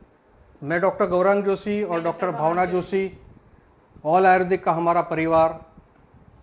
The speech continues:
Speaker 1: ये महामारी में पूरा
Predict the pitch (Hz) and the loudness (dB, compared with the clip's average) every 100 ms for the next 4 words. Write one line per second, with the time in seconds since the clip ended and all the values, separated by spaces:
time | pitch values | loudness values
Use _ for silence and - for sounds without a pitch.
0 | _ _ - - - - _ 147 170 170 | _ _ -20 -20 -20 -20 _ 0 2 2
1 | 165 - _ _ _ - _ - - 143 | -4 -12 _ _ _ -20 _ -20 -14 -8
2 | 147 180 190 170 127 117 110 - - - | -2 2 4 4 2 -8 -14 -20 -20 -20
3 | - _ _ _ _ - - - _ _ | -20 _ _ _ _ -20 -20 -20 _ _
4 | - - - - _ 156 165 175 165 - | -20 -20 -20 -20 _ -4 4 4 4 -2